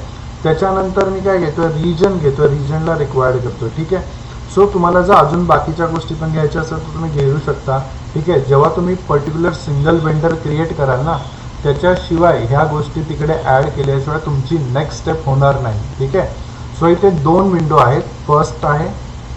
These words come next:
त्याच्यानंतर सेकंड. So तुमच्या की-, कीबोर्डवर पेज डाऊन असेल, पेज डाऊन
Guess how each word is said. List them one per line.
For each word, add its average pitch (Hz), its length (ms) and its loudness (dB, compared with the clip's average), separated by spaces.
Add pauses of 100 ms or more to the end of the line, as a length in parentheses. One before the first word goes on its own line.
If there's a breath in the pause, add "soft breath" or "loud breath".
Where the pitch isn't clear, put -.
(180)
त्याच्यानंतर 151 360 -2
सेकंड. 156 400 -2 (300)
So 139 120 -6
तुमच्या 151 260 0
की-, 147 260 -2 (260)
कीबोर्डवर 156 560 2
पेज 147 260 0
डाऊन 143 300 4
असेल, 147 260 -2 (400)
पेज 143 220 2
डाऊन 143 220 2